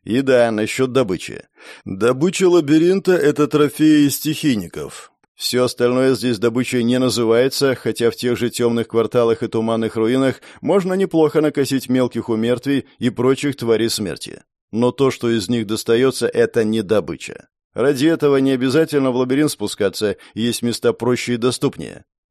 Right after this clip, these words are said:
Кто не знает, поясню. Вам могут достаться атрибуты, навыки и состояния стихий.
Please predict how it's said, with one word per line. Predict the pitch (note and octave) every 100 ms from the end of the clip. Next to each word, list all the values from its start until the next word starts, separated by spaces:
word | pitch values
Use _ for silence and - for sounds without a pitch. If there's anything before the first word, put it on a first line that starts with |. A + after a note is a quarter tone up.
| _
Кто | - G#2
не | A2+
знает, | G2+ C3+ D#3+ E3 -
поясню. | D3+ D3 - A#2 A2+ G#2+ _ - - -
Вам | F#2 A2+ C#3
могут | F3 F3 E3+
достаться | C#3+ C#3+ D3+ D3+ - C3+
атрибуты, | B2 A#2 A2+ C#3 D3+ D3+
навыки | B2+ B2+ B2+ B2 G2+
и |
состояния | - A#2+ - A2+ A#2+ A#2+ A#2
стихий. | - B2 - C#3 F2+